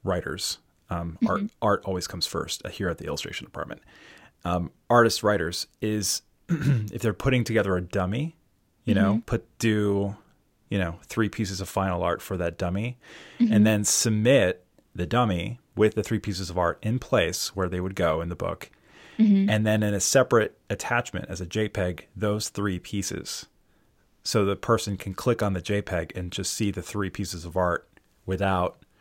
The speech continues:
Speaker 1: the r-, sketches, you know, as a separate
Speaker 2: Mm-hmm.
Speaker 1: sort of like, and here's what the art would look like. So
Speaker 2: Mm-hmm.
Speaker 1: two attachments, one P D F of the dummy, one J peg with just the art. Is that
Speaker 2: Mm-hmm.
Speaker 1: overkill?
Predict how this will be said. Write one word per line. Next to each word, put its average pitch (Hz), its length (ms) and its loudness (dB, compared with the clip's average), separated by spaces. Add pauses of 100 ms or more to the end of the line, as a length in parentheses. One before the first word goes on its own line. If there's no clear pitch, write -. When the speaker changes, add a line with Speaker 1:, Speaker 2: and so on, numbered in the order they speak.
(680)
Speaker 1:
the 87 120 -4
r-, - 100 -4
sketches, - 720 -4 (260)
you 101 80 -2
know, 101 140 0
as 98 180 -4
a 98 60 -6
separate 90 400 0
Speaker 2:
Mm-hmm. 208 80 8
Speaker 1:
sort 90 240 0
of 82 100 -6
like, 85 180 -2
and 95 120 -4
here's 151 180 2
what 156 100 2
the 113 120 2
art 101 120 6
would 87 140 -8
look 85 140 -8
like. - 340 -8 (800)
So 214 140 4
Speaker 2:
Mm-hmm. 214 100 8
Speaker 1:
two 202 160 10
attachments, 95 500 2
one 123 140 2
P 139 160 -2
D 120 120 4
F 113 200 4
of 95 80 -12
the 90 40 -10
dummy, 120 540 2
one 104 300 0
J 95 160 0
peg 90 440 -4 (160)
with 92 220 -6
just - 300 0
the 92 120 -2
art. 80 240 0 (360)
Is 113 140 2
that 190 160 8
Speaker 2:
Mm-hmm. 185 100 4
Speaker 1:
overkill? - 560 0